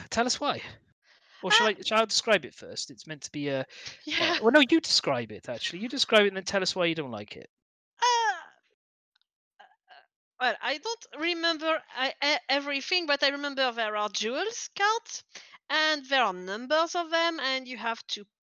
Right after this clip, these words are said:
Speaker 2: pick s-, there is a kind of draft, but it's, it feels like a draft, but it's not a real draft. And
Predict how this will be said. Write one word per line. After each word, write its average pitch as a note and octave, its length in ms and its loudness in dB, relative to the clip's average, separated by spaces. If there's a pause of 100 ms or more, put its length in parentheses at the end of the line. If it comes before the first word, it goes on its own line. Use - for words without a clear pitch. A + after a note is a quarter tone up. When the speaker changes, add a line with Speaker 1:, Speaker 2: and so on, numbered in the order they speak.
Speaker 2:
pick E4 160 -2 (180)
s-, - 240 -12
there A#3+ 160 2
is C4+ 100 2
a C#4 60 0
kind B3 200 2
of - 360 -6
draft, B3+ 600 0
but A3 200 0 (100)
it's, - 420 -14 (760)
it D4 120 2
feels A4 460 2
like G4 220 2
a F#4 40 0
draft, F4+ 420 2 (100)
but C4+ 160 -4
it's - 180 -12
not G4 220 2
a C#4 100 0
real C4+ 320 -6
draft. A#3+ 580 -6 (560)
And C#4 640 2